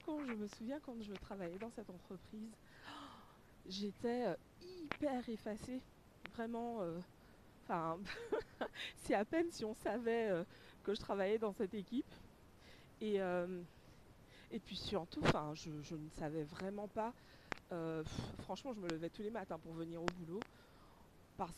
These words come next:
que, bah, voilà, j'avais des factures à payer, mais autrement, je, je voyais pas, en fait, à quoi ça servait. Je trouvais pas, je comprenais pas le sens, euh, le sens de ma vie, en fait. Donc, si aujourd'hui tu es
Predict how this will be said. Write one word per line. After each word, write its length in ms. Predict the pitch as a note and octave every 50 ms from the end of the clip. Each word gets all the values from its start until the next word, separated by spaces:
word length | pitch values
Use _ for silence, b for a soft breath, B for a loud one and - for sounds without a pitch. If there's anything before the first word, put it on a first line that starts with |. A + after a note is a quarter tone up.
| - -
que, 140 | G#3+ G3+
bah, 180 | G3+ G3 E3 D3 D3+
voilà, 180 | D#3+ D#3+ G3
j'avais 220 | G#3+ G#3 F3 D3+ F3
des 80 | E3+
factures 340 | - - F#3 E3+ - G#3 E3 E3+
à 60 | D#3+
payer, 320 | - F3 D3+ D#3+ A#3 C#4 C#4+
mais 140 | A#3 D#3 D3+
autrement, 680 | D3+ D3+ - - - D#3+ D3 F3+ G#3 A#3+ C4 C4 A3 E3+
je, 160 | D#3 D3 D#3+
je 420 | C#3+ C#3+ C#3+ D3 C#3+ C3+ D3 - -
voyais 200 | D#3 D3 C#3+ D3+
pas, 140 | - A#3+ C4
en 80 | B3+ -
fait, 180 | - A#3 -
à 80 | F3 D#3
quoi 240 | - - G#3+ F#3 F3+
ça 140 | - F3+ E3
servait. 440 | - - - D#3+ D#3+ E3 G3+ G#3+ B B B B B B B B -
Je 80 | F3 E3+
trouvais 360 | - - - F3+ E3 E3+ F3
pas, 180 | - A#3+ A#3
je 80 | A#3 -
comprenais 360 | - F3+ - - D#3+ E3+ E3
pas 200 | - - A3+ A#3
le 100 | A#3 G#3
sens, 380 | F#3+ - - F3 F3+ - - -
euh, 220 | F#3 D#3 D#3+ D#3 D#3 - - - B B B B B B B B B B - - - - - - - -
le 100 | F#3 F3+
sens 280 | F3+ - G#3 F#3+ F#3 F3
de 80 | G3
ma 220 | F#3+ F3+ E3 D#3+ E3+
vie, 260 | E3+ F#3 A3 C4+ C#4
en 120 | A#3+ F#3+
fait. 180 | - - E3+ D#3
Donc, 160 | D#3+ E3+ D#3+ -
si 120 | - C#4
aujourd'hui 460 | C#4+ D4+ F4+ F4 D4 C4+ A3+ G#3+ G#3 -
tu 340 | - - - G3+ F3 F#3
es 60 | F#3+